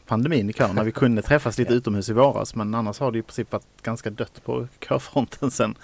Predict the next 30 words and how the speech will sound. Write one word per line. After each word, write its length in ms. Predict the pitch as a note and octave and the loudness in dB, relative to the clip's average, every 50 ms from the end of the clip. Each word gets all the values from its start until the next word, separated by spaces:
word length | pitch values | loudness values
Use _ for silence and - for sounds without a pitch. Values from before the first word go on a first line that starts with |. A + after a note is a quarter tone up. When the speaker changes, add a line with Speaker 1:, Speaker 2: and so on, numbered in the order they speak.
| - - - - - - | -18 -20 -20 -20 -6 -2
Speaker 1:
pandemin 320 | - A2+ G#2 G#2+ G#2 G2+ F#2+ | 0 0 2 0 0 -2 -2
slog 120 | - A2+ | -4 -4
till. 300 | - - - - A2+ A#2 - _ _ _ - | -2 -2 -2 -2 -4 -8 -10 _ _ _ -8
Speaker 2:
Ja, 280 | - G2+ F#2 D#2+ F2 F#2 | -6 -6 -6 -6 -8 -6
nej, 220 | G#2+ A#2 A#2 G#2+ | -4 -2 0 0
jag 120 | G#2 G#2 G2+ | 0 0 -2
gick 180 | G#2 G2 - - | -2 -4 -4 -4
ju 40 | G2+ | -4
med 180 | G2 F#2 F2 | -4 -4 -4
nu 280 | F2+ F#2 F2+ E2 E2 E2+ | -4 -4 -4 -4 -6 -6
i 340 | - - E2 E2 D#2+ D#2+ E2 | -8 -8 -8 -8 -8 -8 -8
våras 720 | E2 F2+ F2+ F#2+ G2+ F#2+ E2 F2 - - - - - - - _ | -6 -4 -4 -2 -4 -4 -6 -8 -10 -8 -8 -10 -10 -12 -14 _
och, 420 | - E2+ D2+ - - - - - | -10 -10 -10 -10 -14 -14 -10 -6
eh, 460 | E2+ D#2 D#2 D#2 D#2+ D#2+ D#2+ D#2+ D#2 | -6 -4 -4 -6 -6 -6 -8 -8 -8
jag 80 | D#2 E2+ | -8 -8
måste 200 | F2+ F2+ - - | -10 -10 -10 -10
säga 140 | - F#2+ F2 | -10 -10 -10
att 60 | - | -10
det 360 | - - - F2 E2+ F2 E2+ E2 | -10 -10 -10 -8 -8 -8 -10 -12
är 80 | - - - - - | -14 -16 -18 -20 -18
väldigt 340 | - F#2 G2+ G2 F2+ E2 - | -12 -8 -8 -8 -8 -10 -12
trevligt, 400 | - G2 F#2 F2 E2 - - - | -10 -10 -10 -10 -10 -12 -10 -8
en 260 | G2 F#2+ G2 G2 F2 - | -8 -6 -6 -8 -8 -6
härlig 260 | - A2+ G#2 G2 F2+ F2+ | -4 -4 -4 -4 -4 -4
gemenskap. 580 | G2+ A2 F#2+ - - - - A#2 A#2+ - - - - _ _ _ - - - - - - _ _ - | -4 -4 -6 -6 -8 -10 -10 -10 -12 -12 -16 -20 -20 _ _ _ -20 -20 -20 -20 -20 -20 _ _ -20
Så 320 | - - G2+ F#2 F#2+ F#2 F#2+ A2 - | -16 -14 -12 -12 -12 -14 -16 -16 -12
vi 140 | - F#2+ G2 | -10 -8 -6
har 140 | F#2 G#2+ A2 | -4 -4 -4
faktiskt 600 | - A#2 - - G2 F2+ - - - - - - _ _ | -4 -6 -6 -6 -6 -8 -8 -10 -14 -16 -20 -20 _ _
då 480 | - G2+ - - G#2+ G#2+ G#2 F#2 F#2+ | -20 -10 -4 -2 0 0 0 -2 -4